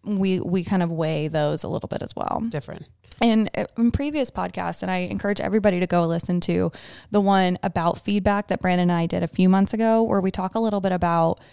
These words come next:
Speaker 1: how we get guest feedback. We actively seek out guest feedback. So the second they leave the salon and pay for their ticket, they receive a text message that invites them to email Brandon if he has,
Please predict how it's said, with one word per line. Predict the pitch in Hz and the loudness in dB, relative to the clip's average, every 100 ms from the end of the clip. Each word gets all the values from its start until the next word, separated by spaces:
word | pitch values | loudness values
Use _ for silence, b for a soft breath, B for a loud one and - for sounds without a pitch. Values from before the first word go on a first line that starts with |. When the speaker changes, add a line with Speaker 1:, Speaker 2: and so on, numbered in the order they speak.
| b b b b | b b b b
Speaker 1:
how | - 190 196 196 | -8 0 4 4
we | 190 180 | 2 -2
get | 170 - 165 160 | -4 -4 -2 -4
guest | - 202 - | -2 -2 -2
feedback. | - 226 220 226 226 | -2 -2 0 -2 -4
We | - 202 - | -8 -8 -4
actively | 196 208 214 202 196 | -4 -2 -2 0 0
seek | - 175 175 | 0 -4 -4
out | 165 151 - | -4 -2 -2
guest | - - | -4 -4
feedback. | - 156 - 113 - | -4 -4 -4 -6 -6
So | - | -6
the | 180 | -6
second | - 180 185 214 | -4 -4 0 0
they | 208 | 2
leave | 196 180 | 0 0
the | |
salon | 175 175 170 | 0 0 2
and | 170 | 0
pay | 175 | -2
for | 160 | -2
their | 170 165 | -2 -2
ticket, | - 165 160 - | -4 -4 -4 -4
they | 170 | -2
receive | 180 - 170 | 0 0 -2
a | |
text | - 202 - 175 | -4 -6 -4 -2
message | 160 - - 160 B B - | -2 -2 -4 -4 B B -4
that | 190 | 0
invites | 190 190 185 | 4 4 2
them | 180 175 | 0 0
to | - 185 | 0 2
email | 185 185 | 4 4
Brandon | 170 170 165 160 156 160 | 2 2 2 0 0 0
if | 185 | -2
he | - 160 160 | -4 -4 -4
has, | 156 156 151 156 | -4 -4 -4 -6